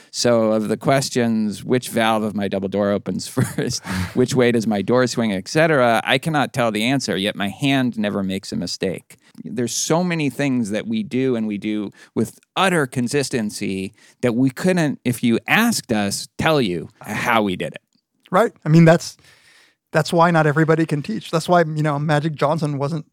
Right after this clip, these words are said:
Speaker 2: a good coach. He was a great player, but, like, you, you, it really <laughs> requires a different skill to unpack the, the,
Speaker 1: Yeah.
Speaker 2: what, what you're doing and how you're doing it, because the process by which you acquire a habit is, is very different,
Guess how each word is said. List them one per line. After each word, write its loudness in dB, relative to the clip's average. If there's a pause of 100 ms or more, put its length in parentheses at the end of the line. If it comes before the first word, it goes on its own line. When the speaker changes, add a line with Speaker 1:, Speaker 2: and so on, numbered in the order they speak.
(200)
Speaker 2:
a -8
good -8
coach. -2
He -4
was -8
a -8
great -6
player, -4
but, -8
like, -4
you, -6
you, -8
it -6
really 6 (240)
<laughs> -8
requires 6
a 6
different -2
skill 0
to -4
unpack 0 (200)
the, -6
the, -4
Speaker 1:
Yeah. -2 (120)
Speaker 2:
what, -6
what -2
you're -6
doing -4
and -10
how -4
you're -8
doing -8
it, -16
because -8 (320)
the -4
process 2
by 2
which -4
you -2
acquire 2
a -6
habit -8 (360)
is, -8
is -12
very -2
different, -10